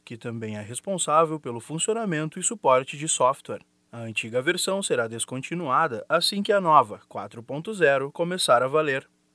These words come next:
A utilização do emissor é obrigatória tanto para micro e pequenas empresas, quanto para microempreendedores individuais, os chamados meis. O emissor de nota fiscal eletrônica lança o documento utilizado por empresas que atuam com vendas de mercadorias para outras empresas que não sejam consumidoras finais.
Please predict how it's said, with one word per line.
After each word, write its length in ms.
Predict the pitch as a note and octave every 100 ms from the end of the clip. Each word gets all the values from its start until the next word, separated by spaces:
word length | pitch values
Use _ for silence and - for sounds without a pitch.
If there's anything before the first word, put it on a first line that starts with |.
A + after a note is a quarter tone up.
| -
A 60 |
utilização 800 | A#2+ A#2+ B2+ B2 A#2+ B2 - B2
do 100 | B2+
emissor 460 | C3+ E3 - D3 E3
é 80 | C3+
obrigatória 800 | A2+ A2 B2+ F3 C#3 D3 D#3 D#3
tanto 380 | - G#3+ G#3
para 260 | E3+ B2 C3
micro 380 | C#3 D3 - A#2+
e 20 |
pequenas 460 | A2+ A2 A2 A#2+ F#3
empresas, 640 | E3 C#3 F3 B2+ G#2 - -
quanto 320 | G3 G3+ A3
para 260 | G3+ G3 G3+
microempreendedores 1120 | F3 F3 F#3 F3+ F3 F3 F3+ F3 C#3 D3 D3
individuais, 800 | D#3 D3+ D#3+ F3+ D#3+ D3+ D3 - -
os 140 | A#2
chamados 580 | - C#3 D3 E3+ G3 E3+
meis. 560 | D3 B2+ G#2 - - - _ _ -
O 140 | B2
emissor 460 | A#2+ C#3+ - D#3 F3
de 120 | D3
nota 280 | A2 A2 A#2
fiscal 420 | - - - A2+
eletrônica 640 | D#3+ D3 A#2+ C#3 C3 A2
lança 340 | G#2+ A2+ A2+ G#2+
o 80 | G#2
documento 600 | A2+ - D3 D#3 E3+ A#2
utilizado 640 | - A2 A2+ A2+ G#2 G#2+
por 160 | C#3 E3
empresas 600 | F3+ C#3+ D#3 D#3 G#2+ -
que 120 | F3+
atuam 340 | F3 C#3+ B2
com 220 | B2 G3 G3+
vendas 380 | E3 D#3+ D3+
de 80 | C#3+
mercadorias 840 | C3+ A#2+ D3 D3+ G#3 F3 D#3 D3+
para 300 | - F3+ G3
outras 360 | F#3 F3+ F3+ F#3
empresas 580 | F#3+ E3+ D#3+ F3 A#2+ -
que 120 | -
não 160 | A2+ A2+
sejam 380 | A#2+ A#2+ D3 E3
consumidoras 680 | G3 G#3+ G#3 F#3 C#3+ D3 -
finais. 580 | F#3 E3 C3 B2 -